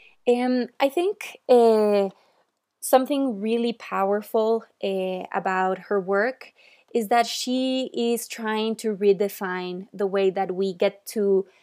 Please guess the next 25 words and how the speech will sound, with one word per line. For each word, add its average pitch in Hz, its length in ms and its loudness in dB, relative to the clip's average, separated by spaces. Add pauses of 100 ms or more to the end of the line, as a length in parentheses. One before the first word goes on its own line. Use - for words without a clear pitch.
(240)
uh, 196 60 2 (100)
know 196 580 0 (460)
in 202 200 2
design, 185 540 0
or 214 100 -2
the 202 200 2
way 202 180 4
that 190 180 -2
we 196 120 -2
create 196 580 2
knowledge 185 640 -4
in 196 220 -4
design. 190 600 -2 (420)
So 214 680 6
she's 247 280 -2
doing 233 360 2
these 226 300 0 (100)
sort 208 260 0
of 208 240 2
epistemological 208 1040 0
explorations 202 1200 -2 (360)
that 196 240 0
go 214 340 6
from 202 540 4
very 202 680 4